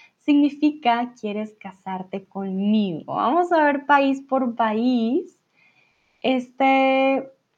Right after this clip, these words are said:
bueno, esta fuente es lavanguardia punto com de España. Es una fuente antigua del dos mil diecisiete, ¿vale?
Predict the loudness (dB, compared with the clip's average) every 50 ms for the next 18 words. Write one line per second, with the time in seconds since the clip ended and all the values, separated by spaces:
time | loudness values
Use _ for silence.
0 | _ _ _ _ -12 -12 -10 -10 -10 -12 -14 -18 _ _ _ _ _ _ _ _
1 | _ _ _ -20 -10 -4 -2 -2 -2 -2 -2 0 0 0 0 0 0 -2 -2 0
2 | 0 0 0 0 0 -2 -2 -4 -4 -4 -4 -6 -6 -6 -6 -6 -6 -6 -8 -10
3 | -2 2 4 4 4 2 -2 -8 _ _ _ _ _ _ _ _ _ _ _ _
4 | _ _ _ _ _ _ -10 -8 -8 -8 -8 -12 _ -6 -6 -6 -6 -8 -16 -18
5 | -20 _ _ _ _ _ _ _ _ _ _ _ _ _ _ _ _ _ _ -4
6 | -2 0 0 0 -2 -2 -2 0 0 0 0 0 0 0 0 0 0 0 -2 0
7 | 2 2 2 4 4 4 2 2 2 0 -2 -4 -4 -4 -4 -4 -4 -4 -4 -6
8 | -6 -8 -12 -20 -12 -6 -6 -6 -6 -4 -6 -8 -6 -6 -6 -6 -6 -6 -6 -8
9 | -6